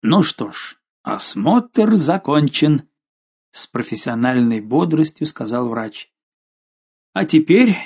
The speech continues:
Иосиф Виссарионович, мы вместе с персоналом должны будем снять у вас электрокардиограмму, сделать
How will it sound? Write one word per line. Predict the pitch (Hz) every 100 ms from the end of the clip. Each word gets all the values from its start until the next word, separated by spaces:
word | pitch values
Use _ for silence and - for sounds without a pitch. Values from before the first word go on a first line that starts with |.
| - - -
Иосиф | 196 226 - 196
Виссарионович, | 190 196 190 196 202 - - -
мы | 175
вместе | 156 143 160 196 160 - 151
с | 131
персоналом | - 131 - 120 110 156 233 - 233 - _ _ _ _ -
должны | 123 139 131 240
будем | 220 156 135
снять | - 160 196 -
у |
вас | 151 156 143 - _ _ _ _
электрокардиограмму, | 139 147 160 156 131 127 135 120 113 107 104 107 113 117 143 175 175 _ _ -
сделать | 107 104 165 202 160 156